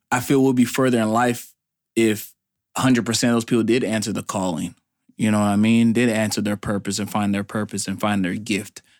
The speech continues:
that was instilled in them from birth. If everybody did find it, psh, my nigga, we'll be super far in life and in culture and, um, diversity and all looking at each other the same and just,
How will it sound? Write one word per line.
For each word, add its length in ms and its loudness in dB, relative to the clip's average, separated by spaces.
that 160 0
was 180 0
instilled 880 0
in 240 4
them 220 -2
from 300 0
birth. 260 -4
If 80 -8
everybody 340 0
did 240 0
find 300 0
it, 80 -8
psh, 240 -4
my 160 -2
nigga, 240 2
we'll 120 2
be 120 2
super 260 -4
far 380 -2
in 200 2
life 420 0
and 480 -2
in 180 0
culture 540 0
and, 320 0
um, 520 -2
diversity 800 0
and 160 2
all 540 0
looking 300 0
at 80 0
each 160 -4
other 180 -2
the 120 -4
same 460 -2
and 160 0
just, 300 -2